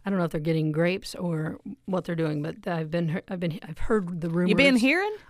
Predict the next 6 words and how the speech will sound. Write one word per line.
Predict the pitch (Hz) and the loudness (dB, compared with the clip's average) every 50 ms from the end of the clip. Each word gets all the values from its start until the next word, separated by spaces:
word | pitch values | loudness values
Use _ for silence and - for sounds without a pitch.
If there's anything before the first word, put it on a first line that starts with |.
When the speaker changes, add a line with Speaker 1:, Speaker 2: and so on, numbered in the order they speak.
| - | -10
Speaker 1:
I've | - 202 190 | -8 -4 -4
been | 202 202 180 156 | -2 -2 -2 -2
hearing | 156 175 214 254 277 285 285 277 | 2 4 4 6 6 4 4 4
around | 277 277 277 277 285 302 302 - | 2 2 2 2 2 0 0 0
town | - - 302 277 254 233 226 226 240 262 - - 175 - _ - - - - | 0 0 2 2 2 2 0 0 0 -2 -4 -6 -12 -14 _ -14 -14 -14 -14
Speaker 2:
<laughs> | - - | -16 -14